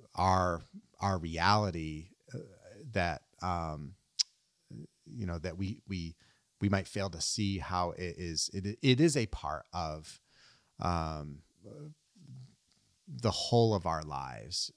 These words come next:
right? That it is as, as certain as our birth has been, so our death will ultimately be. But our death does not have to be something that is, uh, only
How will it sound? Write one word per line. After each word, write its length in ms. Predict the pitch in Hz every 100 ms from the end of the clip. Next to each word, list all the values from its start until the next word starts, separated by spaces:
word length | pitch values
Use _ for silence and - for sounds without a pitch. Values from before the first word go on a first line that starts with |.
| -
right? 320 | 87 92 92 160 -
That 220 | 92 80 -
it 120 | 107
is 180 | 117 110
as, 300 | 101 110 104 -
as 160 | 98 101
certain 340 | - 139 127
as 320 | 117 107 95 -
our 180 | 107 104
birth 380 | 87 113 117 -
has 340 | 107 110 95
been, 360 | 127 127 110 104
so 420 | - 110 104 101
our 160 | 98 92
death 380 | 101 92 - -
will 400 | 98 95 90 87 - - - -
ultimately 540 | 101 - 95 82 82
be. 220 | 123 127
But 260 | 98 95 - - _ _ _
our 160 | 98 95
death 420 | - 117 113 - -
does 200 | 123 95
not 240 | 101 98 90
have 260 | 98 92
to 100 | 98
be 420 | 82 95 90 85 - - - _ _ - -
something 640 | 135 - 101 - 190 90 85
that 260 | 92 87
is, 540 | 92 87 82 82 - -
uh, 280 | - 92 80 -
only 480 | 104 101 92 85